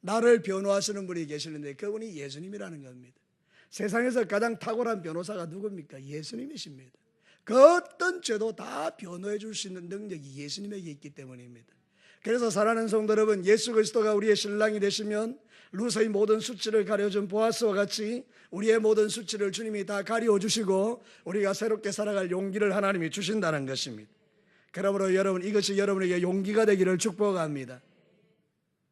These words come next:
넘어지고 자빠져도 일어날 이유가 된다는 것이잖아요. 그러니까 사랑하는 성도, 우리가 얼마나 복 있는 자인지 모릅니다.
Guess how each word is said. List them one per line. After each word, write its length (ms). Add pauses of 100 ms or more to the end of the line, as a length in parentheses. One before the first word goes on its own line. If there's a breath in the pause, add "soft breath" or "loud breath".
(420)
넘어지고 440
자빠져도 540
일어날 440
이유가 320
된다는 400
것이잖아요. 500 (1000)
그러니까 220
사랑하는 360
성도, 320
우리가 220
얼마나 300
복 220
있는 280
자인지 320
모릅니다. 500